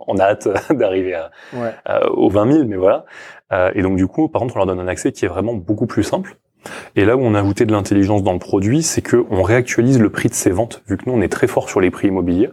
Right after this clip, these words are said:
Speaker 2: Ouais.
Speaker 1: Ben, un, un appartement aujourd'hui qui a été vendu il y a cinq ans, L'agent immobilier, s'il prend cette information-là brute, ça va pas beaucoup l'aider pour
Speaker 2: Ouais.
Speaker 1: convaincre le particulier qui va dire,
Speaker 2: Ouais. «
Speaker 1: Oui, mais moi, monsieur, je sais très bien qu'à Paris, les prix, ils montent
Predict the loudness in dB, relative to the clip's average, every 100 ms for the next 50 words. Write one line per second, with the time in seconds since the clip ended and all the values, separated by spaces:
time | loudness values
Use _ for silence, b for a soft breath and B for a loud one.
0 | -6 -6 -6 B B B -2 -2 0 2
1 | 2 2 2 4 4 2 0 0 2 4
2 | 2 2 2 2 0 2 0 0 0 0
3 | 2 2 0 -2 -4 -4 -2 -4 -6 B
4 | B B B 0 2 4 4 4 4 2
5 | 0 -6 -4 -4 -2 -2 0 -2 -2 -2
6 | 0 2 0 -2 -10 B B -6 -4 0
7 | 0 0 0 2 2 0 0 0 0 0
8 | -2 -2 0 0 2 2 2 2 2 0
9 | 0 0 0 0 -2 -2 -2 -2 -4 0
10 | 2 2 0 2 0 0 -4